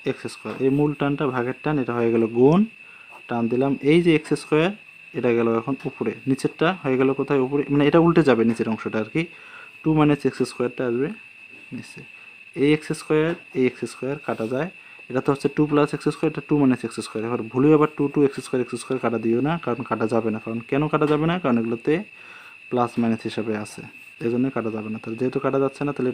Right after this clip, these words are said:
টু প্লাস এক্স স্কয়ার উপরের উপরে রাখলাম, টু মাইনাস এক্স স্কয়ার নিচের, ওটা নিচেই থাকলো। এটা কার মান পাইলাম আমি? এটা মান পাইলাম আমি এই যে এইটার, কি? f one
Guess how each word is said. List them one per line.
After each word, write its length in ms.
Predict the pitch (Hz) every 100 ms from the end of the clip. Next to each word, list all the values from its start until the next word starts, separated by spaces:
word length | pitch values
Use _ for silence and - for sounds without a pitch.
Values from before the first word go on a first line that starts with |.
| -
টু 60 | 131
প্লাস 180 | 135 131 -
এক্স 120 | - 127
স্কয়ার 180 | - 123
উপরের 260 | 120 131 131
উপরে 160 | 117 131 127
রাখলাম, 320 | 127 131 147 175 - - - - -
টু 80 | - 131
মাইনাস 220 | 131 131 123
এক্স 120 | - -
স্কয়ার 200 | - 120 123
নিচের, 260 | 120 151 143
ওটা 120 | 117 113
নিচেই 360 | 110 - 127 156 180 - - -
থাকলো। 300 | 113 - 101 107
এটা 120 | 123 -
কার 140 | 135 139
মান 120 | 139 135
পাইলাম 220 | 135 139 143
আমি? 140 | 156 214 - - - - - - - -
এটা 120 | 120 123
মান 120 | 127 120
পাইলাম 200 | 120 120 127
আমি 100 | 143 120
এই 60 | 113
যে 60 | 104
এইটার, 220 | - 80 - - - - - - - - - - - - - - -
কি? 120 | 131 107 - - - - - - 113 139
f 20 | 156 - - - - - - - - 113
one 80 | 117